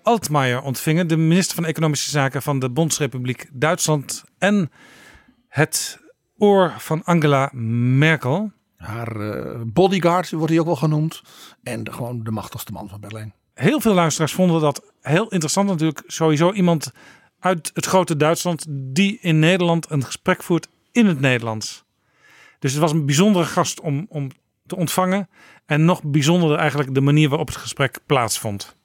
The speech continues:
Speaker 2: En het vuur waarmee hij sprak. En, eh, nou, eh, hij draaide er niet omheen bij eigenlijk alle grote onderwerpen. Of het nou Brexit was, of de toekomst van Europa met het verdrag van Macron en Merkel. En,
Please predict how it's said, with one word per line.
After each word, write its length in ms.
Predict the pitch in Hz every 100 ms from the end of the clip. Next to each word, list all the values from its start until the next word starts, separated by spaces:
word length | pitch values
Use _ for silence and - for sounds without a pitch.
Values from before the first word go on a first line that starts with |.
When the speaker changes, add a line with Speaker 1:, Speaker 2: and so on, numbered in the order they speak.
| _
Speaker 2:
En 480 | 123 120 151 160 113
het 200 | - 113
vuur 380 | - 220 175 113
waarmee 300 | 117 120 135
hij 180 | 92 92
sprak. 400 | - 165 - -
En, 280 | 131 110 113
eh, 60 | - -
nou, 420 | 127 131 123 127
eh, 120 | 123
hij 140 | 117 135
draaide 340 | 139 147 117
er 260 | 123 120 135
niet 200 | 160 170
omheen 480 | 131 165 151 135
bij 300 | 131 135 - - -
eigenlijk 340 | - 131 131 -
alle 140 | 160
grote 360 | - 165 147 -
onderwerpen. 500 | 180 143 - 110 123 - - - -
Of 100 | 139
het 80 | 123
nou 120 | 120
Brexit 440 | 110 175 - 139 -
was, 220 | - -
of 120 | 117
de 120 | 120
toekomst 440 | 170 156 131 120 -
van 200 | 139 135
Europa 520 | 131 139 135 113 113
met 260 | 117 120
het 140 | - -
verdrag 360 | 131 123 151
van 120 | - 123
Macron 520 | 110 147 139 139 151
en 120 | 131
Merkel. 440 | 156 151 - 131
En, 140 | 143